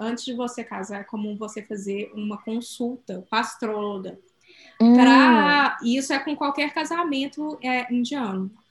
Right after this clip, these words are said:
Speaker 1: É, pra você ver se as duas pessoas, elas estão conectadas espiritualmente, se a vida das duas vão ser boa, vai ser boa ou não, de acordo com os astros.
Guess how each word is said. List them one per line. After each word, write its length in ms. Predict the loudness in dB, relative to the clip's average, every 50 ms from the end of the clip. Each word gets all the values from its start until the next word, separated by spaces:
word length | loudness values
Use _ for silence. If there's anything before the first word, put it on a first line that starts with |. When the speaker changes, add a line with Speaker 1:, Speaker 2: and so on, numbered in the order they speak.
| _ _ -12
Speaker 1:
É, 240 | -8 -8 -6 -6 -8
pra 260 | -6 -4 -2 -2 -2
você 300 | -2 -4 -6 -6 -6 -6
ver 300 | -6 -4 -2 -2 -2 -2
se 380 | -4 -6 -12 -8 -4 -2 0 0
as 180 | 0 -2 -4 -4
duas 220 | -6 -8 -8 -8
pessoas, 600 | -8 -8 -8 -8 -8 -6 -4 -4 -4 -2 -4 -4
elas 260 | -4 -4 -6 -6 -6 -8
estão 580 | -10 -12 -8 -8 -6 -6 -4 -6 -6 -8 -8 _ _ _ _ _ _ _
conectadas 680 | -4 -4 -2 -2 -4 -6 -8 -8 -6 -6 -6 -6 -8 -10
espiritualmente, 1000 | -14 -14 -12 -12 -12 -12 -8 -6 -4 -4 -4 -4 -4 -6 -6 -8 -8 -8 -10
se 120 | -10 -8 -6
a 80 | -6
vida 280 | -6 -4 -6 -6 -6 -6
das 240 | -6 -6 -6 -8 -8
duas 240 | -8 -8 -8 -8
vão 160 | -8 -8 -8 -8
ser 320 | -6 -4 -4 -4 -4 -4
boa, 400 | -6 -6 -6 -6 -4 -6 -6 -6 -4
vai 140 | -2 -2 -2
ser 220 | -2 -4 -6 -4
boa 320 | -4 -4 -4 -4 -2 -4 -4 -4
ou 160 | -4 -4 -2
não, 320 | -4 -4 -4 -6 -8 -10 -12 _ _ _ _ _ _ _ _ _
de 120 | -2 0 2
acordo 360 | 2 2 2 0 -2 -2 -4
com 180 | -6 -8 -8
os 140 | -6 -6 -6
astros. 560 | -8 -8 -10 -12 -18 -20 -20 -20 _ -20 -20